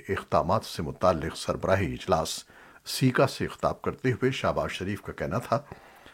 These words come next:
کہ حقیقت یہ ہے کہ آج بھارت اپنی اقلیتوں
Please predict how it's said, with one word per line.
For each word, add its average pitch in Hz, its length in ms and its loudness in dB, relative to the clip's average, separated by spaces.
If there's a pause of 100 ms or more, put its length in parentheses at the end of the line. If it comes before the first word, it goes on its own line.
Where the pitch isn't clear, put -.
(140)
کہ 135 100 6
حقیقت 151 520 4
یہ 143 180 6
ہے - 160 0 (360)
کہ 120 80 6
آج 101 220 8
بھارت 131 400 6
اپنی 113 260 2
اقلیتوں 113 600 2